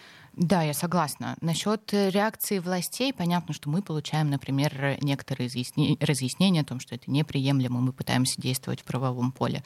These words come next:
Но, как правило, всё равно основная реакция — это первое — от общества, и второе — это от, э, непосредственно организ-, а, администрации той площадки. Например, в Ц П К О там этого человека уволили, например, в,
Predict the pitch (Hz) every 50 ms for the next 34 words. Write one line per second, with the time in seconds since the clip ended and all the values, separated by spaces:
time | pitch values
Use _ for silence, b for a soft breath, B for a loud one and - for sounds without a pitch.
0 | B B B B B B 143 139 - 151 - - 160 165 185 208 202 196 180 165
1 | 151 139 - B B B B B - 160 151 156 143 143 139 127 123 123 - -
2 | 143 147 151 151 143 135 127 - 135 160 214 - - - - 135 127 - 135 -
3 | 135 - - 143 135 123 120 127 - - 147 - 233 294 - - 196 165 - -
4 | 139 131 - - 151 - - - 135 131 139 156 190 196 180 151 135 - - 139
5 | 151 156 - 151 147 139 - - - 139 151 160 156 - - 147 139 131 - -
6 | - - - - - - 165 - 123 151 151 147 127 - - - - 170 156 160
7 | 147 - 156 165 - - 151 143 143 147 143 131 156 139 127 139 - - 156 131
8 | 139 - - - - 156 135 151 143 135 127 - - - 135 127 - - 127 -
9 | 131 127 - 139 135 - - - - - - - 135 - - 139 127 127 - -
10 | - - - 135 - - 143 160 190 208 190 - 123 131 127 123 - - 135 127
11 | - 135 131 131 - - 139 135 135 147 - - 143 135 135 131 147 160 160 156
12 | 151 147 147 147 147 139 139 131 - - 139 139 143 147 143 143 143 147 143 135
13 | 139 135 135 143 143 147 143